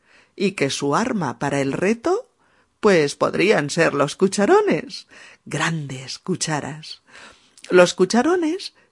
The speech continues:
como sustitutos de las espadas, pero eso sí, en alto, para indicar que hay duelo, que hay enfrentamiento,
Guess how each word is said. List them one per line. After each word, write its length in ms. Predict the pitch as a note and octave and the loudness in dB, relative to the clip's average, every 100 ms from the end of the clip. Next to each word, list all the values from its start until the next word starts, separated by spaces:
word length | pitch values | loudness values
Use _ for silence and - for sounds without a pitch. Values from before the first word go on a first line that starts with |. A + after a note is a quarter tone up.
| - | 0
como 340 | G3 F3 F3 | 2 4 0
sustitutos 1120 | F3 F#3 - F3 E3+ G#3+ G#3+ A3+ A3+ - - _ _ _ | 2 -2 -2 -6 -6 -8 -4 -6 -6 -10 -14 _ _ _
de 240 | - D3+ C3 | -6 -4 -2
las 220 | B2 - | -4 -8
espadas, 680 | - - - - - - - _ _ | -10 -12 -14 -16 -18 -20 -20 _ _
pero 220 | - D#3+ | 0 0
eso 220 | B2 A#2+ B2 | 0 -6 -6
sí, 360 | - G#3+ - _ _ _ _ | -6 -6 -8 _ _ _ _
en 360 | D3 C#3 A#2 A#2+ | -2 -2 -2 -8
alto, 680 | C3+ A#3 A3+ - A#2+ - _ _ - - - | -2 -2 -2 -8 -16 -18 _ _ -20 -20 2
para 240 | F3 D#3+ | 6 6
indicar 640 | D3+ C#3+ C#3 D3+ D#3 E3 F3 - | 4 0 0 4 4 2 -4 -10
que 160 | C#3+ | -8
hay 220 | C#3+ D#3+ | -6 -6
duelo, 560 | D3+ D3+ D#3+ D3 C3 C#3+ _ _ _ - | -4 -2 0 -2 -6 -10 _ _ _ -6
que 180 | C#3 | -2
hay 300 | C3+ C#3 D3 | 0 0 0
enfrentamiento, 1120 | C#3+ C3+ - C3 B2+ B2 D3+ A3 A#3 C#3 - | -4 -6 -6 -6 -8 -6 -4 -2 -2 -8 -14